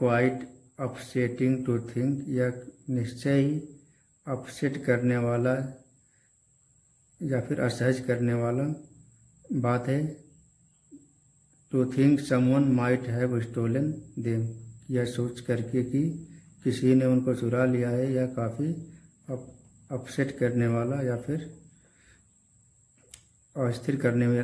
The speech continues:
वाली बात थी। So many vendors come to the door, इतने अधिक व्यापारी दरवाजे पर आते थे। Worried फाती, फाती चिंतित। A simple, so many vendors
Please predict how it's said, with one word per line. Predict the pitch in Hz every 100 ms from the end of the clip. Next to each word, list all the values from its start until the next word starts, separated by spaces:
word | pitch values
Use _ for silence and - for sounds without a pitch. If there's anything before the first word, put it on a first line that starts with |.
| 120
वाली | 127 120 151 180 -
बात | 113 113 113
थी। | - 113 - - - - _ _ _ _ - -
So | 139 156 160 - 151
many | 127 127 135 143 123
vendors | 123 123 131 131 - - -
come | 123 131 139 139 -
to | 120 127 -
the | 120 110
door, | 113 110 110 - _ _ _ _ _
इतने | 139 131 143 143 151 151
अधिक | 131 127 139
व्यापारी | 123 120 117 120 117 135
दरवाजे | 156 165 123 117 117 117 131
पर | 127 120
आते | 110 113 131
थे। | 131 - 139 151 - - _ _ _ _ _ _ -
Worried | 135 127 131 135
फाती, | - 113 107 117 113 113 -
फाती | 123 120 139
चिंतित। | 123 117 147 160 - - - _ _ - _ _ _ _ _ _ _ _ _ _ _ _ - _ _ -
A | 123
simple, | - 120 - 151
so | - 131
many | 131 127 127
vendors | 120 120 131 147